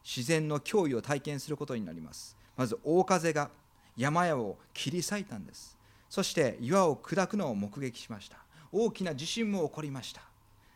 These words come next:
目の前で炎が上がるのも、えー、見たんです。しかし、その中に主を見つけることができなかった。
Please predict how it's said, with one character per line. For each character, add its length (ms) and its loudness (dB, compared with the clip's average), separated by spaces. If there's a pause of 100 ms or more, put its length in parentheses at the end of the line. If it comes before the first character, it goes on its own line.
(120)
目 120 0
の 80 2
前 180 4
で 80 2
炎 480 2
が 140 -2
上 40 -6
が 140 0
る 80 -4
の 80 -4
も、 300 -2 (160)
え 100 -6
ー、 40 -4
見 100 -2
た 160 -10
ん 80 -14
で 80 -20
す。 260 -20 (340)
し 140 -10
か 140 -4
し、 280 -8 (300)
そ 180 -6
の 120 2
中 240 -2
に 240 -4 (100)
主 240 -4
を 120 2
見 140 0
つ 120 -10
け 80 -2
る 100 -4
こ 80 -8
と 100 -10
が 120 -10
で 120 -10
き 140 -12
な 80 -8
か 120 -16
っ 20 -16 (120)
た。 120 -20